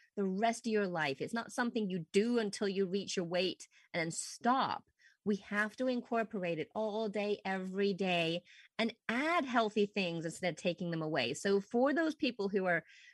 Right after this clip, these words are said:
trying to get themselves healthy, but still prepping food for the family, you can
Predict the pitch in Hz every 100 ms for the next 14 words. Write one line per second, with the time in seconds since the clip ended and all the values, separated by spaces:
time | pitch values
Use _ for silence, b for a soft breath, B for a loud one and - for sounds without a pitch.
0 | b - 233 262 277 233 220 - 196 185
1 | - 208 202 208 185 185 170 - - 196
2 | 190 180 185 175 180 170 - 165 - 165
3 | 160 151 135 139 _ _ _ _ _ -
4 | 202 220 - 233 226 240 247